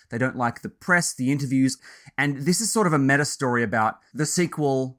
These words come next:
that everyone wants that might kill you, the follow-up to the ultimate story. And also it's a story about how do you end a story?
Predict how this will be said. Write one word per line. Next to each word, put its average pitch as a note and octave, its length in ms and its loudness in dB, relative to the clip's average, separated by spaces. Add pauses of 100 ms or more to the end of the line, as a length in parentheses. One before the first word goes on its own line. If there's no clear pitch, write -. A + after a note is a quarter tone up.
(120)
that G#2+ 120 -6
everyone F3+ 320 2
wants - 440 -4 (280)
that B2 160 -8
might A#2+ 300 2 (140)
kill A#2 260 -6
you, F2 180 -6
the F2+ 80 -12
follow-up D#3+ 580 0
to - 100 -10
the B2+ 120 0
ultimate B2 440 -2
story. G#2+ 520 -4
And A2 320 -4 (140)
also G3 300 -2
it's E3 80 -6
a - 20 -4
story E3 320 2
about C#3+ 200 2
how F3 140 0
do G#3+ 80 2
you B3+ 160 0
end D#3 300 2
a C3+ 60 0
story? A2+ 600 -6